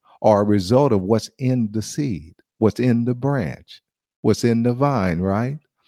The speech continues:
Well, how could he tell you to put this on like fruit if it's not already on the inside of you? Come on, let's use some deductive reasoning here.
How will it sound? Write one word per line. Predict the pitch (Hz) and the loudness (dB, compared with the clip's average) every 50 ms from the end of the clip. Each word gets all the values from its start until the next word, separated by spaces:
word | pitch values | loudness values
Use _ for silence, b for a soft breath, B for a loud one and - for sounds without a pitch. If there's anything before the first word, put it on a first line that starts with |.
| b b b b b | b b b b b
Well, | - 135 | 0 0
how | - - 151 139 165 | 2 2 2 0 0
could | - - 165 131 | 2 0 0 2
he | 135 131 | 2 0
tell | 120 - - - 175 175 170 | 0 -2 -4 -2 0 0 2
you | 143 113 110 | 2 2 0
to | 113 104 | 0 -2
put | - - 131 120 - | -2 -2 -4 -2 -2
this | 113 107 95 - | -2 -4 -2 -2
on | 117 131 156 139 101 92 101 117 - b b b b b b _ _ - | -2 -2 0 0 0 -2 -2 -6 -8 b b b b b b _ _ -4
like | - 110 107 104 - | 0 0 0 0 -2
fruit | - - 147 151 147 131 - _ _ _ _ _ - | -2 0 2 2 2 2 -2 _ _ _ _ _ 0
if | - 131 117 104 | 2 2 4 4
it's | 120 110 | 0 0
not | 120 127 123 123 | 0 -2 -2 0
already | 127 127 127 123 123 120 117 113 - - 135 135 135 135 135 | 2 2 4 4 2 2 -2 -4 -2 2 2 2 2 2 0
on | 135 135 135 | -2 -2 -4
the | 131 135 139 | -4 -4 -4
inside | 135 131 - - 123 110 95 | -4 -6 -4 -2 -2 -2 -2
of | 85 80 | -2 -4
you? | 82 80 | -6 -8
Come | - - 131 120 104 | -6 -2 -2 0 0
on, | 82 76 85 | -2 -2 -2
let's | 107 120 120 113 - _ _ - | 0 0 -2 -2 -4 _ _ -2
use | 107 110 117 113 104 | 0 2 2 2 2
some | - - 98 90 | 0 -2 -4 -2
deductive | 78 87 85 78 85 113 113 107 - - 92 78 85 | -2 -6 -6 -4 -4 -4 -4 -4 -4 -8 -8 -6 -2
reasoning | 101 110 107 92 - 85 82 78 73 | -2 -2 -2 -2 -4 -8 -12 -10 -8
here. | - - 76 - - | -6 -8 -8 -8 -10